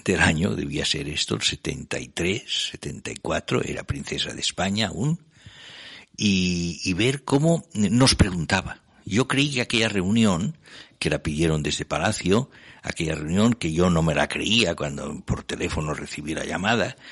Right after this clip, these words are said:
que aquella reunión era puramente, como diría yo, eh, de protocolo. No, no, no. Ella quería saber de Mallorca y a través de este profesor y sus alumnos iba preguntando. Estuvimos media hora larga juntos en Maribén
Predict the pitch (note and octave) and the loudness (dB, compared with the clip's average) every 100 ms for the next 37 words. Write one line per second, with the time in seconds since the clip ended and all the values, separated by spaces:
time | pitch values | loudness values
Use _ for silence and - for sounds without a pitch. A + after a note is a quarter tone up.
0 | - - E2 F#2 F#2 G2 G#2 G2+ G#2 A2 | -16 -10 -4 -2 2 4 4 4 4 4
1 | - - A#2+ A#2+ G#2+ G#2+ G#2 - A2 F#2+ | 0 -2 2 2 2 0 -2 -2 -2 -2
2 | F2+ D#2+ D#2+ D2+ F2+ G#2+ D#2+ - - - | -2 -4 -6 -6 -2 -2 -4 -16 -20 -14
3 | - E2+ E2 D#2+ F#2+ - F#2 F#2 - D2 | -6 -4 -4 -4 -4 -2 -2 -2 -4 -6
4 | C#2+ - A2+ B2+ C3+ A#2 A2 A#2+ - - | -6 -4 0 0 0 -2 -2 -2 -6 -14
5 | - C#3+ D#3+ E3 C3+ B2+ A#2+ E2 G2+ A#2+ | -4 2 2 2 0 2 2 2 -2 -4
6 | G#2 D#2 F#2+ B2 - C#2+ - - - - | -6 -4 -4 -4 -6 -14 -16 -18 -12 -2
7 | G2+ - A2 D#3 D#3+ D#3 - - A#2 - | -2 2 2 2 2 0 0 -2 -4 -2
8 | G#2+ B2 A2+ G#2+ G#2+ G2+ F2 A2+ B2+ D#3+ | 0 0 -2 -2 -2 0 2 2 2 2
9 | D#3 - - - - A#2+ D#3 C#3+ G2+ - | 2 -4 -14 -16 -2 2 4 4 2 2
10 | C#2+ C2+ A#2 G#2 - - - - - A2 | 0 2 0 0 -8 -14 -20 -8 2 4
11 | D3+ F#3+ G3+ F#3+ - D3+ D3 A#2+ G2+ G2 | 6 4 4 2 0 0 2 2 2 0
12 | A2 G2+ F#2 G2+ A#2 F2 C#2+ C#2+ C#2+ C2+ | 0 -2 -2 -2 -2 -2 -4 -6 -8 -2
13 | F#2 F2 | 0 0